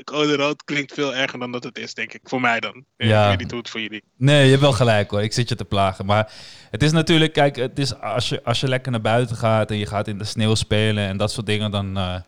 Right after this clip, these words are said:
Speaker 2: ja, dan, dan, dan, dan heeft dat helemaal niet zo'n code rood gevoel.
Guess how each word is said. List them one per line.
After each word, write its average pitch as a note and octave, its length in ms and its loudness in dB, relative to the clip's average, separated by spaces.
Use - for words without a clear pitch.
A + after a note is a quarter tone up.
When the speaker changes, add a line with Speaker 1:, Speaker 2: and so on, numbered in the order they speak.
Speaker 2:
ja, D#2+ 160 -6
dan, F#2 280 -4
dan, G2 220 -4
dan, G#2 340 -4
dan G#2 160 -2
heeft A#2 180 0
dat B2 120 -2
helemaal A#2+ 240 2
niet A#2 120 0
zo'n A#2 140 -2
code G#2+ 300 0
rood G#2+ 220 0
gevoel. C3+ 640 -4